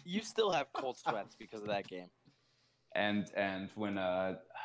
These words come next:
Speaker 2: I think it was two years ago, I had, like, so many wide receiver injuries. I picked up, um,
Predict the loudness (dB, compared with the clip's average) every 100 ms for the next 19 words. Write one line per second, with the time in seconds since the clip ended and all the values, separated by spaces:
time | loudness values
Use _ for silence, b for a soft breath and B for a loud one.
0 | B B B 2 2 2 4 6 8 8
1 | 6 6 6 6 4 -2 _ _ _ _
2 | _ 0 4 4 2 0 -6 -18 _ _
3 | -8 -8 -12 _ _ -6 2 4 6 6
4 | 6 4 0 -2 -2 -4 -4 -2 -4 0
5 | 0 0 -2 -2 -2 2 2 2 2 2
6 | 2 2 0 -2